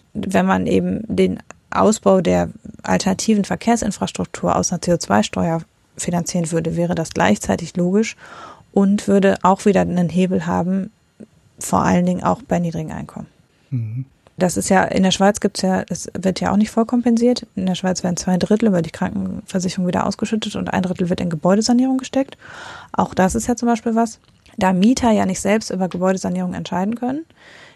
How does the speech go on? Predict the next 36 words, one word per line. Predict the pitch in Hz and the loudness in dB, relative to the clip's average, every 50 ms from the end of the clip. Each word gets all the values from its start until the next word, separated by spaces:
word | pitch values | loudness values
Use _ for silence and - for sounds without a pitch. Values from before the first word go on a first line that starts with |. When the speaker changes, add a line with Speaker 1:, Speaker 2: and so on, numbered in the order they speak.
| _ - | _ -4
Speaker 1:
ist | - 214 - | -4 0 2
natürlich | 214 202 208 190 202 | 2 2 2 2 0
eine | 190 | -2
staatliche | - - 190 196 208 214 196 - | -2 0 0 0 0 0 -4 -8
Förderung | - - 208 208 214 208 | -2 0 0 2 2 0
von | - - 190 180 | -2 -2 -4 -4
Gebäudesanierung | 180 170 175 185 190 196 214 196 208 208 202 202 208 214 208 208 208 208 208 202 196 - | -2 -2 -2 -2 0 0 0 0 0 2 2 2 2 2 2 2 0 0 0 -2 -4 -6
deshalb | - 180 - - 196 185 - | -6 -6 -2 -2 -2 -2 0
sinnvoll, | 202 202 208 - - 208 202 202 202 196 180 | 2 0 0 0 0 0 2 2 2 0 0
weil | 180 175 170 175 | 0 0 0 2
man | 190 190 185 175 | 0 0 -2 -2
damit | 165 165 165 175 190 185 - - - - | -2 -2 -2 -2 -2 -4 -6 -8 -12 -8
eine | 196 185 190 185 | -6 -4 -2 -4
Entlastung | 180 160 190 190 185 - - 196 190 190 185 180 | -4 -2 -2 -4 -2 -2 -4 -6 -4 -4 -4 -4
bei | 185 185 | -4 -4
den | 170 175 180 175 165 | -2 -2 -4 -2 0
Wärmekosten | 180 180 185 196 190 - - - 180 180 - - - 175 175 170 - - - - - - - - - - - - - _ _ | 2 2 4 2 0 0 -2 -4 -2 -2 -2 -4 -4 -4 -4 -4 -6 -12 -20 -20 -20 -20 -20 -20 -20 -20 -20 -20 -20 _ _
erreicht, | - - 175 180 175 185 185 190 214 214 - - - 196 | -2 0 0 2 4 4 4 6 4 2 0 -4 -2 0
die | 190 185 | 2 2
vermutlich | - - 180 180 180 190 190 208 202 196 - | 2 2 2 2 2 2 2 2 0 0 0
kein | - - 190 180 196 196 | -2 -4 -2 0 0 0
Vermieter | - - 190 180 180 185 - 202 190 | -2 -2 -2 0 0 0 0 -2 -2
von | - - 190 185 | -2 -2 -2 0
alleine | 180 180 180 175 175 185 185 180 175 160 _ _ | 0 2 2 4 4 2 2 0 -2 -6 _ _
in | - - 185 180 | -4 -2 -2 0
einem | 175 175 | 2 2
Mietobjekt | 175 180 - - - - - - - - - | 0 0 0 -2 -4 -4 -4 -8 -8 -6 -8
machen | 175 170 - 180 170 | -10 -8 -8 -8 -8
würde, | 170 - - 180 | -6 -8 -6 -2
ne? | 190 214 226 | 0 2 2
Also | 214 185 185 | 2 2 0
ein | 180 - | -4 -4
Vermieter | - 185 185 190 220 226 - 226 214 190 | -4 -2 2 2 2 2 4 2 0 2
würde, | 185 190 185 190 190 190 - - - - - - - _ _ | 0 0 2 2 0 0 -2 -8 -20 -20 -20 -20 -20 _ _
äh, | - 175 170 185 - - | -8 -6 -6 -6 -8 -10
wärmeeinsparende | - - - - - 180 185 185 196 202 208 196 - - 190 190 185 - - - 196 190 185 175 185 185 175 190 185 180 180 | -12 -12 -8 -6 -2 0 2 4 4 4 2 2 2 2 2 2 0 -2 -2 0 2 2 2 2 0 0 0 0 -2 -2 -4